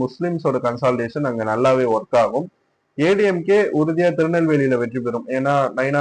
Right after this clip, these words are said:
நாகேந்திரன் சிட்டிங் எம் எல் ஏ and அவருக்கு ஒரு ஸ்டேக் இருக்கு, கம்யூனிட்டி பேக்கிங் இருக்கு. ஏற்கனவே ஏ டி எம் கேல இருந்து வந்தவர், அங்கிருந்து அந்த கம்யூனிட்டி ஓட்ஸையும் எடுத்துட்டு வந்துட்டாரு, அங்கிருந்து ஆளுங்களையும் கூட்டு வந்துட்டாரு.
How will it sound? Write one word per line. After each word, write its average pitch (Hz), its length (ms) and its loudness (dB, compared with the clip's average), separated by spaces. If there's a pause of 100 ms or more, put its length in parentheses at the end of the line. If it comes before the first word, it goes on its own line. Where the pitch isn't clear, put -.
நாகேந்திரன் 127 540 -4
சிட்டிங் 135 340 -4 (460)
எம் 131 160 0
எல் 131 160 2
ஏ 151 140 2
and 143 180 0
அவருக்கு 120 320 2
ஒரு 110 180 -2
ஸ்டேக் 143 380 -2
இருக்கு, 117 240 -4 (180)
கம்யூனிட்டி 131 460 0
பேக்கிங் 113 420 -2
இருக்கு. 107 260 -4 (280)
ஏற்கனவே 131 340 -2
ஏ 131 100 2
டி 143 80 0
எம் 131 120 -4
கேல 120 160 0
இருந்து 127 220 0
வந்தவர், 117 380 2 (120)
அங்கிருந்து 131 380 -2
அந்த 135 200 -2
கம்யூனிட்டி 147 460 0
ஓட்ஸையும் 143 380 -2
எடுத்துட்டு 131 320 -2
வந்துட்டாரு, 127 440 0 (400)
அங்கிருந்து 151 420 2 (120)
ஆளுங்களையும் 139 440 0
கூட்டு 127 240 -4
வந்துட்டாரு. 107 360 -4